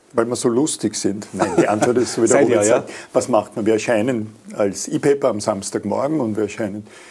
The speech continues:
Speaker 1: in der Hauszustellung am Sonntagmorgen, bevor es Wahlresultate gibt.
Speaker 2: Mhm.
Speaker 1: Ein langweiliges Wikipedia, äh, was alles gerade geschah und was geschehen wird, wollten wir nicht machen. Darum haben wir eine andere magazingerechte Form gefunden. Man wird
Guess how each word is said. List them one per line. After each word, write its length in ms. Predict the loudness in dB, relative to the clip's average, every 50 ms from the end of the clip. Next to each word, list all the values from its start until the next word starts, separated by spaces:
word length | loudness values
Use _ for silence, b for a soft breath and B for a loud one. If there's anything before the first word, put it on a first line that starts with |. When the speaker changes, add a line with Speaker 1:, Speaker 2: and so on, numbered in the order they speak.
| B B B B
Speaker 1:
in 80 | -8 -4
der 80 | -2
Hauszustellung 500 | -2 -2 -2 -4 -6 -2 -2 -2 0 -2 -2
am 80 | -4 -4
Sonntagmorgen, 760 | -2 -2 -2 -2 -2 -2 -4 -2 0 0 0 0 0 0 -4
bevor 480 | -6 -8 -8 -4 0 2 4 4 4
es 200 | 2 0 -2 2
Wahlresultate 840 | 2 2 4 4 2 2 2 0 -2 -2 0 -2 -2 -2 -2 -4 -6 -4
gibt. 360 | -4 -6 -6 -8 -8 -10 -10
Speaker 2:
Mhm. 320 | -10 -10 -10 -14 -16 -12 -10
Speaker 1:
Ein 220 | -10 -10 -8 -8 -6 -2
langweiliges 840 | -2 0 0 0 0 0 2 2 4 4 2 2 4 2 2 0 -2 -4
Wikipedia, 920 | -4 -4 -2 -2 -4 -2 0 2 4 4 4 4 4 6 6 6 6 4 4 2 -2 B B B B B B
äh, 40 | 0 2 4 4 4 4 2 0 -4 -4
was 260 | -2 -2 -2 -2 -4
alles 340 | -4 -2 -2 -2 -2 -2 -4
gerade 280 | -2 -2 -2 0 0 -2
geschah 400 | -2 -2 -2 0 0 2 2 0
und 260 | 0 -2 -4 -6 -4
was 240 | -6 -4 -4 -4 -4
geschehen 400 | -4 -4 0 2 2 2 4 4
wird, 180 | 4 2 4
wollten 280 | 2 0 0 0 0 0
wir 80 | 0 2
nicht 240 | 0 0 -2 -2
machen. 320 | -4 -4 -4 -4 -6 -8 -10 B B B B B B B B
Darum 180 | -16 -14 -12 -10
haben 80 | -10
wir 40 | -8 -6
eine 140 | -4 -4
andere 260 | -4 -2 -2 0 0 0
magazingerechte 920 | 0 0 -2 -2 -4 -4 -4 -4 -4 -2 -2 -2 -2 -2 -4 -4 -4 -4
Form 260 | -4 -4 -4 -4 -4 -4
gefunden. 520 | -6 -6 -8 -10 -12 -12 -12 -12 -12 -8
Man 220 | -8 -8 -6 0
wird 380 | 4 6 6 6 4 0 -8 -16